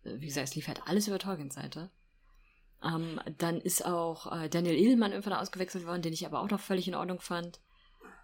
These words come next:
Ähm, stattdessen, ähm, ja, also so die Wechsel haben einfach nicht gepasst. Anstatt die Stellen rauszunehmen, wo irgendwie sichtlich war, dass man die jetzt rausnehmen muss,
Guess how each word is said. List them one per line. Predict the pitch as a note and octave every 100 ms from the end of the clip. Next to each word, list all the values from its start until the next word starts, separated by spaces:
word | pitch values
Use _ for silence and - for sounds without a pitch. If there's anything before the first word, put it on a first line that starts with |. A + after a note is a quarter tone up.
| -
Ähm, | E3 D#3+ D#3+ D#3+ D#3+ -
stattdessen, | - E3+ D#3+ D#3 E3 D#3+ D#3 D3+ _ _ _ _
ähm, | D#3+ D#3 D3+ D3+ - - - - _ _ _ _ _ _ -
ja, | E3+ D3 C#3 C#3 - - - - -
also | E3
so | E3+
die | F#3+
Wechsel | F#3 G3+ G#3 -
haben | - G3+
einfach | G3 F#3+ -
nicht | -
gepasst. | F#3+ - F3 - -
Anstatt | D#3+ F3+ -
die | F#3+ F#3
Stellen | F#3 G3 F3+
rauszunehmen, | E3 F3 - F3+ E3
wo |
irgendwie | D#3+ E3+ F3 E3+
sichtlich | D#3+ F3+ - F3+ -
war, | E3
dass | E3+
man | E3+
die | D#3+
jetzt | D#3+ -
rausnehmen | D#3+ F3 E3
muss, | F3+ G3+ -